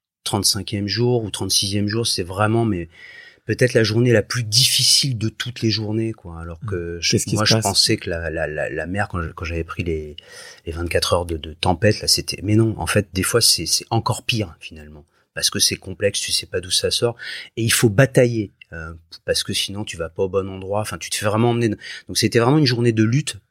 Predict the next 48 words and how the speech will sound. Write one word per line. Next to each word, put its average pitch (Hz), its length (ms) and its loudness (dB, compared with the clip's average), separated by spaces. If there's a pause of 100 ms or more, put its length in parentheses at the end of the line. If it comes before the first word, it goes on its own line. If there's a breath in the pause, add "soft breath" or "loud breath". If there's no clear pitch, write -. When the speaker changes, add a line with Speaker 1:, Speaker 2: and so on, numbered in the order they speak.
(100)
Speaker 1:
où 101 200 -16
tu, 90 600 -12
où 104 60 -8
j'ai 101 160 -2
lâché 104 280 4
beaucoup 110 280 -2
d'énergie, 113 560 2
beaucoup 110 260 -6
de 95 120 -8
tension, 120 760 0 (380 loud breath)
et 90 60 -8
je - 120 -4
reçois 104 280 2
au, 110 80 4
au 95 140 -2
même 117 200 4
moment 123 420 2
en 117 60 2
fait 117 240 0
un, 98 60 -6
un 92 240 -2
S 98 200 2
M 113 120 2
S 117 120 2
de, 92 120 -6
de, 85 200 -8 (100)
de 85 120 -10
mon 87 160 -6
papa 120 320 0
qui, 82 300 -6 (520 loud breath)
bah, - 120 -8
qui - 180 -10
dit, 90 280 -10
euh, « 82 60 -6 (400)
Salut 87 320 2
fiston, - 400 0
ton 95 140 -8
papa 87 260 -6
qui - 160 -6
t'aime », 104 340 0
tu - 100 -20
vois. 69 160 -20
Voilà, 76 180 -20
c'est - 240 -4
Speaker 2:
Hmm. 87 100 -8
Speaker 1:
quelques 127 300 4
petits 123 340 2
mots. 131 260 4